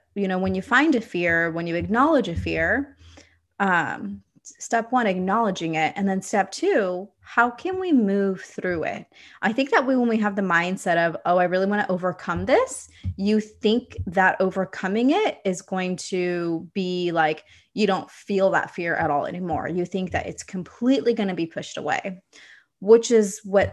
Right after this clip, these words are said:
then creates that negative cycle or that negative feedback loop of, "Well, the fear never actually leaves, so you never take action," <laughs> right? It's like, "Well, like,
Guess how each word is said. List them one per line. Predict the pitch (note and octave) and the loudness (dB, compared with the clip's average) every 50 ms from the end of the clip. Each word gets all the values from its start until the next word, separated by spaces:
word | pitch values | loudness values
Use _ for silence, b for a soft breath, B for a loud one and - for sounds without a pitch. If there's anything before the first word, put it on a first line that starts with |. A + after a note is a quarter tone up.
| G3 | 0
then | F#3 G#3 A3 A#3+ A#3 A3 G#3+ | 2 4 4 4 4 2 0
creates | - - - G3 - - - F#3 F3+ F3+ F#3 - - | 0 0 0 0 0 0 0 0 0 -2 -4 -6 0
that | - F3+ E3+ D#3 B2+ | 2 4 4 4 2
negative | F3 F#3 F#3 F3+ F3+ F3+ G3 F3+ F3 E3 D3+ | -2 0 2 2 2 2 2 0 0 0 -2
cycle | - - - F3+ F#3+ G3 F#3+ - F3+ | -4 -2 2 2 2 0 0 0 2
or | F3+ F#3 F#3 | 2 2 2
that | F3+ E3+ - E3+ | 0 -2 -2 -2
negative | F3 F3 E3+ E3+ F3 E3 | -4 -4 -2 -4 -4 -4
feedback | - - - A#3+ C4+ B3+ - G#3+ - F3 - - | -4 -4 -2 -2 -2 0 0 -2 -4 -4 -4 -2
loop | F#3 F3+ F3+ F3 F3+ | -2 -2 -2 -2 -2
of, | E3+ E3 E3 E3 | -2 -2 -4 -2
"Well, | F3 F3 F3 E3+ E3 | 0 2 2 2 0
the | E3+ F3+ | -2 -4
fear | - - - - B3 B3 C4 B3 | -8 -8 -6 -2 0 2 2 2
never | A3+ G3+ F#3 F#3 F#3 F#3 - - | 2 0 -2 -2 -2 -4 -2 -2
actually | - F3+ F3 - - - G3 F3 E3 | -2 -4 -4 -6 -8 -8 -8 -8 -6
leaves, | F3 G3 C4+ F#4 G4 B3+ E3+ E3+ F3 G#3+ A3 - B B B B B B | -6 0 2 2 2 2 0 -4 -6 -8 -14 -16 B B B B B B
so | - - - D4 | -10 2 2 4
you | F#4+ F#4+ G4 A4 A#4 | 4 8 6 6 8
never | E4 F3 F3+ G3+ A#3+ D4 | 6 4 4 4 2 0
take | - G#3 F3 F#3+ A3 | 0 -2 -2 0 2
action," | - G#4+ C5+ - - - - A2 D#2 - A3 A3 G#3 - _ | 4 4 4 2 0 0 0 0 0 -2 -6 -8 -10 -12 _
<laughs> | _ | _
right? | A3+ C#4 C#4+ D4+ E4 A#3 | 6 8 8 8 8 6
It's | - A3+ A3+ | 4 2 2
like, | A3+ G#3 F#3+ - | 2 2 2 2
"Well, | - F#3 F#3 F#3 | 2 4 4 6
like, | F#3 E3 E3 E3 B | 4 4 2 2 B